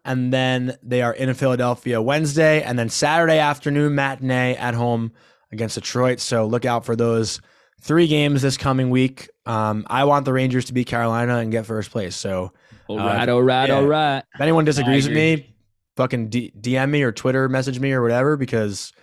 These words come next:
Speaker 2: He's ready
Speaker 1: I just
Speaker 2: to go.
Speaker 1: Yeah.
Speaker 2: Veins popping.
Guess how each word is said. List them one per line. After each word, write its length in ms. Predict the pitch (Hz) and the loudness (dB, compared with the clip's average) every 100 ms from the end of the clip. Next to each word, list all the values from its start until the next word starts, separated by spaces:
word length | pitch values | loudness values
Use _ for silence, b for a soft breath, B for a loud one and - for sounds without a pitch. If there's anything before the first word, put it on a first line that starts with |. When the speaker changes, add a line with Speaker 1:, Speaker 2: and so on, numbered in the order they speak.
| b b | b b
Speaker 2:
He's 120 | 143 131 | -2 2
ready 220 | 160 170 | 4 4
Speaker 1:
I 20 | |
just 120 | 170 | 2
Speaker 2:
to 40 | 143 | 0
go. 420 | 160 180 165 123 117 | 0 2 0 -2 -2
Speaker 1:
Yeah. 180 | 117 | -2
Speaker 2:
Veins 160 | 95 170 | -2 -6
popping. 720 | - 156 170 185 196 202 202 | -6 0 0 0 -2 -2 -4